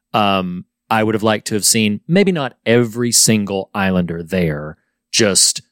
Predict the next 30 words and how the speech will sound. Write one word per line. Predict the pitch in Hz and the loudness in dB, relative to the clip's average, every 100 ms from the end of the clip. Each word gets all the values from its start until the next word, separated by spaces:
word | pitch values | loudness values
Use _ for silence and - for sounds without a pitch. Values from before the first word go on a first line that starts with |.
| _ _ _ _ - | _ _ _ _ 0
almost | 113 117 - | 4 4 2
like | 107 101 | 0 0
zombies | 113 107 104 90 85 - | 0 0 0 -2 -2 -2
drift | - 101 101 - | 2 4 4 2
in | 101 95 92 | 0 0 -2
and | 98 92 | -6 -4
begin | 90 98 90 | 0 2 0
to | - 87 87 | 2 2 2
sing | - - 90 | 2 0 -2
the | 87 | -6
hymn. | 82 90 82 | -10 -8 -8
I | |
would | 90 | -6
have | 92 | 0
liked | 104 | 0
to | 107 | 2
have | 98 | 2
seen | 98 | 2
a | 90 | 2
little | 104 127 | 4 4
bit | 123 | 2
more | 120 110 | -2 -4
variety | 98 101 98 95 95 92 92 _ _ - | -2 -4 -4 -4 -6 -8 -10 _ _ -10
in, | 120 104 | -2 -2
in, | 104 110 95 | 0 0 0
in | 82 98 | -2 -6
how | - - 117 113 | -4 0 0 0
they | 104 95 | -2 -2
are | 92 | -2
coping | - 104 - | 0 0 0